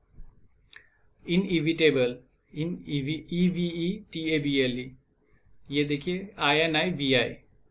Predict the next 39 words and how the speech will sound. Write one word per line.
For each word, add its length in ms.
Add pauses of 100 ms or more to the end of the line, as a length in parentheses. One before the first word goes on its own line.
(160)
आई 240
एन 240 (140)
ई 160
वी 200 (180)
ई 120 (300)
टी 120
ए 60
बी 160
एल 120
ई, 120 (420)
आई 200
एन 300 (220)
ई 200
वी 340
आई 200 (340)
टी 120
ए 80
बी 160
एल 160
ई, 120 (300)
आई 180
एन 300
एन 260
वी 220
आई 140
टी 220
ए 60
बी 160
एल 120
ई। 160 (880)
तो 140
इसका 540
है 160 (380)
आई 180
एन 440
ई 160
वी 280
आई, 180 (1400)
जो 140